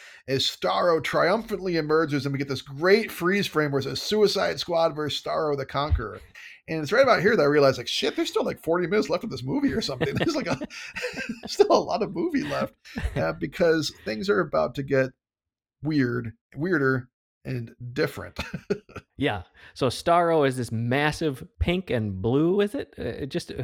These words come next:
Speaker 2: <laughs> again, it, it was like they asked, like, kindergartners, "Hey, what do you think is a," <laughs> make a crazy monster. And then they just took some kid's drawing and, and made it. But, like, it's just the fun of the movie is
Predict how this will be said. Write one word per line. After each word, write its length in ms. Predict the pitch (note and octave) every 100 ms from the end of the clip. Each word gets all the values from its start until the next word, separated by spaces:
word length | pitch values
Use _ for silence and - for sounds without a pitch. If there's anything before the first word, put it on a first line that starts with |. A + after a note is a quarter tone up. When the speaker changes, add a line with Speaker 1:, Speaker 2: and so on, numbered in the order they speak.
| - - - - -
Speaker 2:
<laughs> 580 | - - - - -
again, 320 | D3+ E3 F3+ C3+
it, 320 | C#3 D3+ D3
it 100 | D3
was 180 | D3 C#3
like 200 | C#3+ C3
they 200 | C#3 C3+
asked, 300 | C3+ C#3 -
like, 240 | A#2 A2+ -
kindergartners, 640 | D#3+ C3 A2+ G2 G2 F#2 _ _ _ _ _
"Hey, 100 | -
what 140 | A2 D#3+
do 60 |
you 40 | E3+
think 220 | - C#3
is 160 | G#2+ G#2
a," 260 | F2+ - - _ - - - - - F#3+
<laughs> 60 | - - - - - E3 E3
make 160 | G3 G#3
a 60 | -
crazy 420 | - F3+ E3 D3+
monster. 540 | B2 B2 A#2+ - F#2 - _ _
And 140 | - A#2
then 120 | B2+
they 100 | A#2+
just 200 | A2+ A#2
took 160 | B2+ A#2
some 240 | A2+ G#2+
kid's 260 | G2 B2 G2+
drawing 420 | A2+ A#2+ G2+ F#2
and, 180 | F2+ F#2+ _ _
and 140 | A2 G2+
made 200 | B2 G2+
it. 140 | F#2+
But, 200 | A#2+ - _ _
like, 200 | B2+ A#2 -
it's 220 | C3+ B2+ -
just 200 | G#3 -
the 80 |
fun 280 | D#3 - D#3+
of 80 | C#3+
the 80 | B2+
movie 380 | D3 F3 G#2+ G#2+
is 280 | G2+ -